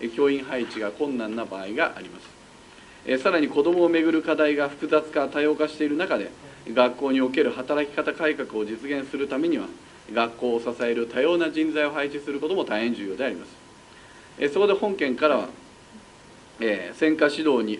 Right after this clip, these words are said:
あたる教員について、少人数指導の教員からの振り替えによらずに、必要な定数措置を講じること。二つに、地域や学校の実情に応じて、専科指導や少人数指導などの、えー、多様な指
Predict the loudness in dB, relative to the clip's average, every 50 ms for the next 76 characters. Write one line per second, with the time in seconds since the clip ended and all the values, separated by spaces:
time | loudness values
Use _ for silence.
0 | -6 -8 -4 0 2 2 4 2 2 2 2 4 4 4 4 2 2 0 -2 -2
1 | -2 -2 -2 -2 -2 -8 -14 -16 -18 -20 -20 -20 -18 -14 -6 0 2 4 4 6
2 | 6 4 4 2 2 0 0 0 0 2 2 4 4 2 0 0 2 2 2 2
3 | 2 0 0 0 0 0 0 -4 -4 -4 -2 -2 -2 0 0 2 2 2 2 0
4 | 0 0 0 2 2 0 0 0 0 -2 -2 -2 -6 -12 -18 -20 -20 -20 -20 -18
5 | -16 -4 0 2 4 4 4 4 2 2 2 0 0 0 0 -2 -4 -4 -4 -4
6 | -4 -6 -6 -4 -2 -2 -2 -2 -2 -4 -6 -6 -6 -6 -8 -10 -10 -12 -12 -12
7 | -14 -14 -16 -20 -20 -20 -20 -20 -20 -20 -20 -20 -20 -20 -20 -20 -20 -20 -20 -20
8 | -20 -20 -20 -20 -20 -20 -20 -20 -20 -16 -4 0 0 0 2 0 0 0 -2 -4
9 | -10 -10 -2 2 2 2 2 4 4 6 6 6 4 2 2 0 0 -2 0 2
10 | 2 4 2 2 0 -2 -2 -2 0 2 2 2 2 2 0 -2 0 2 4 4
11 | 2 2 0 0 0 0 -2 -4 -10 -20 -6 0 2 2 4 4 4 4 2 2
12 | 0 0 2 4 4 4 2 2 0 0 2 4 4 2 2 2 0 -2 -2 -2
13 | -2 0 0 2 2 2 2 2 2 0 -2 -6 -10 -16 -20 -16 -12 -10 -10 -4
14 | 0 2 4 4 4 2 2 0 -2 -2 -2